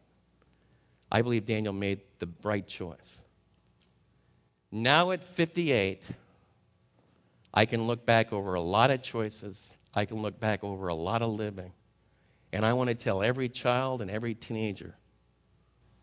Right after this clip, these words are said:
that was a really great decision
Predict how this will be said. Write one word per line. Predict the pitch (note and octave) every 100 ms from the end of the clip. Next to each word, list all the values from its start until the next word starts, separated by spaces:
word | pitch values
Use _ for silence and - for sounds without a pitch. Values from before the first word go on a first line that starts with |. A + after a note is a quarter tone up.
| _ _ _
that | A#2 A#2+
was | G#2 G2+
a | F#2
really | F2+ F2+ G#2 A#2 B2
great | A#2 F2 F#2+ G2 F#2+ -
decision | G2 - F#2 F#2 D#2+ F2+